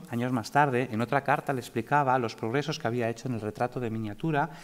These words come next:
un alumno suyo, Agustín Esteve, y se lamentaba de no tener ya su retrato, diciéndole: "Vaya que si estuviera aquí el tuyo, haría que me hiciese uno", es decir, una copia en miniatura,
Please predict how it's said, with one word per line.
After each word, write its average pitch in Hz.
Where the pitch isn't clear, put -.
un 139
alumno 117
suyo, 175
Agustín 110
Esteve, 156
y 196
se 196
lamentaba 156
de 139
no 135
tener 127
ya 123
su 123
retrato, 110
diciéndole: 107
"Vaya 156
que 160
si 147
estuviera 139
aquí 139
el 120
tuyo, 147
haría 151
que 143
me 127
hiciese 151
uno", 135
es 127
decir, 113
una 113
copia 135
en 107
miniatura, 123